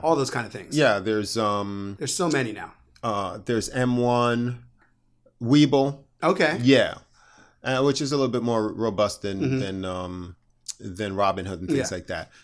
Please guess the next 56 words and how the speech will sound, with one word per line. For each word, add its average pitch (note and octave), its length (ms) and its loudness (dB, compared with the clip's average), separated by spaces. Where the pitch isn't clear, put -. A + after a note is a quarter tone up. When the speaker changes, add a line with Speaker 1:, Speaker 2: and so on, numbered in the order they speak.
Speaker 2:
But D#3 80 0
you F#3+ 140 0
can G3 300 -2
make, E3+ 280 -2
you D3+ 140 -6
can D#3 260 -2
pull D#3 200 0
down C3+ 360 2
a B2 80 0
little C3+ 240 2
bit C3 160 0
of C3 80 2
money C3 340 2
to B2 140 -4
supplement A#2+ 540 0
and A2+ 100 -6
things A#2 240 -4
like G2+ 160 -4
that. G#2 220 2
But F#2 100 -6
the G2+ 80 0
idea G2 320 -2
is F#2 140 -6
to F#2 160 -6
have F#2+ 180 -4
it E2+ 120 -12
grow F#2+ 240 -4
and F2+ 100 -8
have F#2+ 140 -8
Speaker 1:
Yeah, - 40 -4
Speaker 2:
something C#3 300 6
Speaker 1:
that's, D#3+ 240 6
Speaker 2:
else G3 120 12
Speaker 1:
that's, F3+ 180 6
Speaker 2:
to - 80 -14
Speaker 1:
that's G#3+ 120 6
for A2+ 120 6
Speaker 2:
fall G2 60 6
Speaker 1:
future G2+ 200 4
Speaker 2:
back - 80 2
Speaker 1:
growth. G2 340 -2
Speaker 2:
on. - 80 -20
It's D3 200 -2
for F3+ 100 0
future F3 340 0
growth, D3 320 2
but D#3 180 6
it D#3 160 4
depends E3+ 440 2
on C3+ 240 2
what C3+ 280 2
your, B2+ 540 2
what A#2 240 -2
your A#2 100 2
goals A#2+ 380 4
are. D#2+ 260 -6